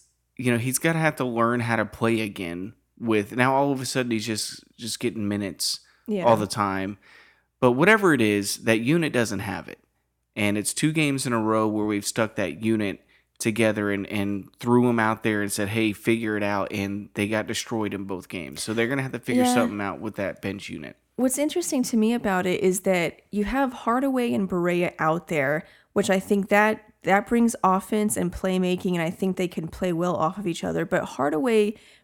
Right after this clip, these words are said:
Speaker 2: when he's not out there with Luka or Porzingis, he kinda disappears. And, and I don't know, I don't know if that's mentally, but whatever it is, he just, like, as a player, does not have an impact.
Speaker 1: Well, on paper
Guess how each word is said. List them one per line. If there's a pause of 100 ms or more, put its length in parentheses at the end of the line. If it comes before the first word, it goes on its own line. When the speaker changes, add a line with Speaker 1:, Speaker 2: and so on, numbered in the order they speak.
Speaker 2:
when
he's
not
out
there
with
Luka
or
Porzingis,
he
kinda (120)
disappears. (260)
And,
and
I
don't
know, (200)
I
don't
know
if
that's
mentally,
but
whatever
it
is,
he
just,
like,
as
a
player,
does
not
have
an
impact.
Speaker 1:
Well, (140)
on
paper